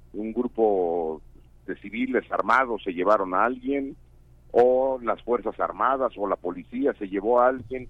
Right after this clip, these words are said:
no aparece, bueno, ahí hay un delito que hay, que tiene testigos. Y una persona no localizada es simplemente una persona que no se conoce su paradero, pero no se sabe el motivo. Y de esos,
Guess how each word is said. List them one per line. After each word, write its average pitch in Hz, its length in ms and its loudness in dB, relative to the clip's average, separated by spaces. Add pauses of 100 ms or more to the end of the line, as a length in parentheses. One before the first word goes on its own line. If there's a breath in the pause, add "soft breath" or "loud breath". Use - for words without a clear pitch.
(120)
no 113 100 0
aparece, 135 640 0 (440)
bueno, 123 200 0
ahí 117 120 2
hay 117 140 2
un 123 100 -2
delito 110 580 -4 (800)
que 98 160 2
hay, 110 140 4
que - 200 -8
tiene 110 240 -2
testigos. 107 560 -4 (240)
Y 113 100 -4
una 160 180 4
persona 131 400 -2
no 120 160 2
localizada 117 720 0
es 117 80 -4
simplemente 123 540 -4
una 120 140 0
persona 110 340 -6
que - 140 -10
no 110 140 -2
se - 120 -8
conoce 110 320 -2
su - 140 -14
paradero, 110 520 4 (600)
pero 113 180 0
no 131 140 2
se 131 100 -6
sabe 131 240 4
el 123 60 -6
motivo. 117 580 -4 (640)
Y - 60 -2
de 147 100 8
esos, 147 180 0